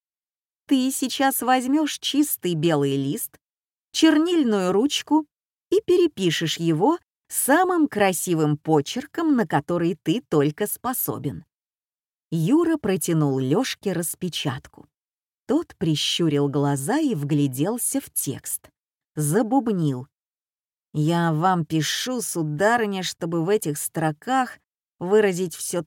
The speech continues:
то, что накопилось в моей душе по отношению к вам». «Что за чушня?» «Это не чушня», обиделся Юра.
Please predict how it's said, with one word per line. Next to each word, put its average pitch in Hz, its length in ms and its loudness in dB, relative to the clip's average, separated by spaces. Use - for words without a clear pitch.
то, 269 160 0
что 202 220 -8
накопилось 185 800 -2
в 170 60 -4
моей 165 380 0
душе 156 480 -2
по 180 160 0
отношению 208 800 -2
к - 140 -12
вам». 156 420 2
«Что - 800 -4
за 214 120 2
чушня?» 247 680 0
«Это 180 280 -2
не 196 180 -2
чушня», 202 760 -4
обиделся 151 760 0
Юра. 147 440 -4